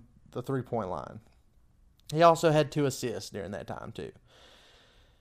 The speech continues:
Y'all, Jaden Hardy needs to be playing more. And I don't wanna hear about, "Oh, the defense,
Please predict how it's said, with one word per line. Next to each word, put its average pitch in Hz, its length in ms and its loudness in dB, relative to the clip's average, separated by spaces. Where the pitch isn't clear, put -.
Y'all, 180 220 8
Jaden 247 360 4
Hardy 233 380 6
needs 196 300 0
to 151 100 -6
be 139 180 0
playing 143 460 -2
more. 69 400 -10
And 180 180 0
I 214 160 2
don't 262 140 8
wanna 254 160 6
hear 220 380 4
about, 180 320 6
"Oh, 214 260 8
the 156 140 2
defense, 185 1120 -2